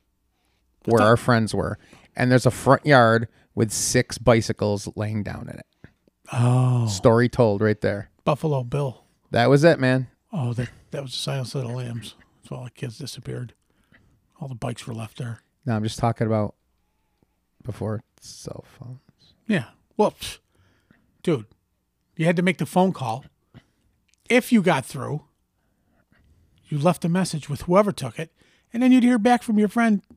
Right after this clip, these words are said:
Speaker 2: either the next day or, like you said, you'd ride your bike over.
Speaker 1: Right.
Speaker 2: That's all.
Speaker 1: My s-, my, my, my cell phone was my bicycle.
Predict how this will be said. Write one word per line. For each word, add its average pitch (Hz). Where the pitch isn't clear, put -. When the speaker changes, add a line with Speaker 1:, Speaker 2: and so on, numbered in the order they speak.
Speaker 2:
either 220
the 196
next 220
day 180
or, 190
like 175
you 175
said, 156
you'd 165
ride 147
your 135
bike 117
over. 107
Speaker 1:
Right. 104
Speaker 2:
That's -
all. -
Speaker 1:
My 135
s-, -
my, 160
my, 156
my 139
cell 151
phone 160
was 123
my 120
bicycle. -